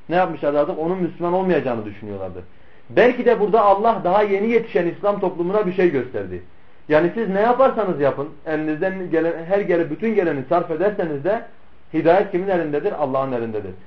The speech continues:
"Yehdi men yeşâ ve yudillu men yeşâ." İstediğini hidayete getirir, istediğine de ne yapar? İste-, istediğini de sapıtır diye Allah subhanehu ve teala ne yapıyordu?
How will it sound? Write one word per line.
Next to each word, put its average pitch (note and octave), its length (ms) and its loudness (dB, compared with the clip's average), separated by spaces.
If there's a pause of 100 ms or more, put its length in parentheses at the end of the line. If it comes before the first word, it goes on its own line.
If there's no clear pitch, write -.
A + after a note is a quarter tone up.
(160)
"Yehdi F#3+ 360 6
men F3+ 240 2
yeşâ F#3 560 4
ve D#3+ 80 0
yudillu D#3+ 400 2
men C3+ 140 0
yeşâ." B2 380 -2 (260)
İstediğini E3 480 2
hidayete F3 400 2
getirir, G#3 400 2 (280)
istediğine D#3 420 -2
de F3+ 140 0
ne F#3 40 0
yapar? F3 240 -2
İste-, D#3 300 -8
istediğini D3 400 -4
de F#3+ 180 0 (300)
sapıtır D3 440 -2
diye F#3 280 0 (280)
Allah D3 240 0
subhanehu D#3 440 -4
ve C3 60 -4
teala D3 220 -2
ne D#3 80 -4
yapıyordu? D3+ 480 -2